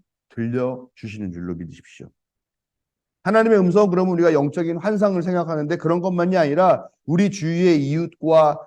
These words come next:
또 우리가 살고 있는 이런 환경을 통해서 우리가 마땅히 어떤 길로 나아가야 하고 어떤 삶을 살고 어떤, 어, 삶의 태도를 가져야 할 것, 것인가를 제시해 주시는 것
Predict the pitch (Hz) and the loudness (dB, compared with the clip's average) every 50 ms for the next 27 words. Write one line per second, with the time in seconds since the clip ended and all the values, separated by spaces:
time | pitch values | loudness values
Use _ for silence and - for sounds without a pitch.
0 | _ _ - 170 165 156 160 175 180 175 170 180 185 175 180 180 175 165 151 156 | _ _ -2 0 0 2 2 2 2 2 2 0 0 0 0 0 0 0 0 -2
1 | 147 - - 240 214 214 202 180 170 151 175 180 170 151 135 143 208 208 160 113 | -4 -4 -4 -2 0 0 0 0 -2 -4 -4 -4 -4 -2 -2 0 2 2 2 2
2 | - - - _ _ _ _ _ _ - 151 170 202 202 208 190 165 139 135 156 | -2 -6 -12 _ _ _ _ _ _ -4 -2 2 4 6 6 6 6 4 0 -6
3 | 151 _ - 208 190 180 185 202 214 220 214 - - _ _ - 151 185 202 202 | -8 _ -2 -2 0 0 0 -2 -4 -4 -6 -10 -18 _ _ -2 0 0 0 2
4 | 202 220 214 208 196 - - 170 175 180 185 190 170 147 135 139 156 165 156 151 | 4 4 4 4 2 -2 -2 0 2 2 2 2 4 4 4 4 4 4 4 2
5 | 160 160 156 151 147 147 156 185 190 131 127 147 139 - 185 180 175 175 180 185 | 2 4 4 4 4 2 2 0 -2 -2 -2 -4 -4 -2 -2 -2 -2 -2 -4 -4
6 | 190 185 180 175 165 156 147 156 190 214 214 208 - _ _ - 143 160 - - | -4 -4 -6 -6 -4 -4 0 4 4 4 4 2 -2 _ _ 2 2 2 4 4
7 | 220 208 160 143 - _ _ _ - 160 170 160 143 - - 214 214 208 196 208 | 4 4 2 0 -6 _ _ _ 2 4 4 4 2 2 0 0 0 0 0 -2
8 | - 220 214 214 202 180 - - 139 139 160 160 156 151 160 165 160 - - 156 | -2 0 2 4 2 2 0 -4 -4 -2 0 0 0 0 -2 -6 -6 -6 -6 -8
9 | 143 135 131 - - - - 139 135 156 165 151 147 147 175 208 202 170 135 - | -8 -6 -8 -10 -12 -10 -8 -8 -6 -4 -4 -2 0 2 4 4 4 4 2 -2
10 | - 143 151 156 151 180 175 165 147 202 151 - 143 139 135 135 156 160 196 - | -4 -4 -2 -2 0 0 0 0 -2 -6 -10 -8 -6 -4 -2 0 0 0 0 -4